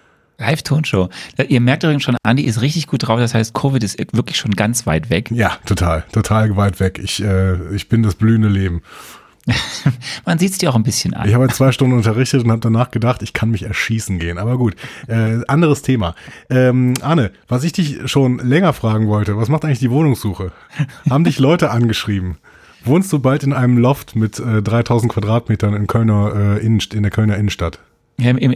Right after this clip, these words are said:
Speaker 1: im, im, im Hafen da, im Kölner Hafen. Da, da, da kosten ja
Speaker 2: Eines
Speaker 1: schon
Speaker 2: dieser
Speaker 1: siebzig Quadrat-,
Speaker 2: Tetris-Häuser, ja?
Speaker 1: da kosten ja siebzig Quadratmeter schon irgendwie viereinhalbtausend Euro oder so. Das hab, ich, ich kenn mich jetzt aus. Ich kenn mich aus im
Speaker 2: Ja.
Speaker 1: Kölner Immobilienmarkt. <clears throat>
Speaker 2: Und das ist auch, das ist
Speaker 1: Ähm,
Speaker 2: auch so das Genre, in dem du guckst, ne? So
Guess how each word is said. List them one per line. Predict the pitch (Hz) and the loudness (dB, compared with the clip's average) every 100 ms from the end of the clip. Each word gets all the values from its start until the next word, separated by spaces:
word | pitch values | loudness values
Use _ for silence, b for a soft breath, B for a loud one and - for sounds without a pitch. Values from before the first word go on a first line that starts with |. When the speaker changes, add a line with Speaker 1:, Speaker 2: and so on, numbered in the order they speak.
| 123 | 2
Speaker 1:
im, | 117 117 | 2 2
im, | 120 113 | 2 2
im | 110 101 | 2 2
Hafen | 113 120 92 | 0 0 -2
da, | 90 87 | 0 -2
im | 95 | -2
Kölner | 107 110 92 | 0 0 0
Hafen. | 98 85 80 - | -2 -4 -8 -10
Da, | 98 | -10
da, | - 104 | -2 0
da | 101 | 0
kosten | - 127 - 120 | 2 0 2 2
ja | |
Speaker 2:
Eines | 110 | 2
Speaker 1:
schon | 120 110 | 2 2
Speaker 2:
dieser | |
Speaker 1:
siebzig | 110 143 110 | 2 0 2
Quadrat-, | 107 104 | 2 2
Speaker 2:
Tetris-Häuser, | 95 90 85 | 0 0 -2
ja? | 123 - _ 339 | -4 -6 _ -8
Speaker 1:
da | 247 | -4
kosten | 147 123 131 131 | 0 0 0 2
ja | 110 | 2
siebzig | 113 123 120 | 0 -2 -4
Quadratmeter | 120 104 101 110 104 98 | -2 0 0 -2 -2 -2
schon | 101 | 0
irgendwie | 95 95 | 0 0
viereinhalbtausend | 95 107 98 92 98 90 87 | 0 -2 -2 0 0 0 0
Euro | 90 87 | -2 -2
oder | 82 | -4
so. | 85 | -4
Das | 92 131 | -2 -2
hab, | 190 | -2
ich, | 202 - - | -4 -8 -4
ich | 147 - | -4 0
kenn | 170 | 0
mich | 190 | 2
jetzt | 170 - | 0 0
aus. | 95 120 - | 0 0 -4
Ich | - | -2
kenn | 143 | 0
mich | 190 160 | 0 0
aus | 110 127 | 0 0
im | |
Speaker 2:
Ja. | 123 | 0
Speaker 1:
Kölner | 120 123 | 2 0
Immobilienmarkt. | 123 113 101 101 107 117 185 - | 0 0 0 0 -2 -2 -6 -8
<clears throat> | - 214 - 165 123 - - | -8 -2 2 2 0 -12 -4
Speaker 2:
Und | 120 | 0
das | 135 | 0
ist | 151 | 0
auch, | 139 143 | 0 0
das | 117 107 | 2 2
ist | |
Speaker 1:
Ähm, | 110 | 2
Speaker 2:
auch | 123 | 2
so | 123 123 | 2 2
das | 113 101 | 2 0
Genre, | 104 113 113 | 0 2 2
in | 90 | 0
dem | 92 | 0
du | 90 | -2
guckst, | - 90 - - | -4 -6 -8 -4
ne? | 120 | 0
So | 117 98 | 0 0